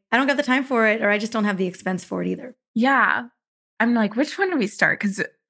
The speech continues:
Speaker 2: I'm like you, both of these get me fired up. So let's start with the expensive thing.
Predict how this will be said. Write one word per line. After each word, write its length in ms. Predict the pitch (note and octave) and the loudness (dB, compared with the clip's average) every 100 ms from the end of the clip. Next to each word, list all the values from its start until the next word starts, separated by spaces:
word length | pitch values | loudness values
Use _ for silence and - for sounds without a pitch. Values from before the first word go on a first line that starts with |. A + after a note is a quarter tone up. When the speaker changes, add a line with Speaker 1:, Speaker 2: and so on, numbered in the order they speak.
| - | 2
Speaker 2:
I'm 220 | G#3+ B3 | 4 4
like 200 | A3 G3+ | 4 2
you, 280 | F3 F#3+ A#3+ | 2 2 2
both 300 | G3+ F#3 A3 | 2 2 2
of 140 | G#3+ | 2
these 260 | A3 G#3+ G#3+ | 2 0 2
get 220 | G3 F3+ _ - - | 2 2 _ -2 0
me 160 | F#3+ | 0
fired 340 | F#3 E3 E3+ C#3+ | 2 4 4 4
up. 280 | A#2+ - _ _ - _ | 2 0 _ _ -20 _
So 600 | - C4 B3 A#3+ A3 - _ _ _ | 0 4 4 2 0 -6 _ _ _
let's 200 | C#4 D#4+ | 0 2
start 180 | - C5 | 2 2
with 140 | G4+ | 2
the 120 | D#4+ A#3+ | 2 2
expensive 580 | - - F3 E3+ - | 0 0 0 0 -8
thing. 420 | - - C#2+ - | -6 -6 -4 -4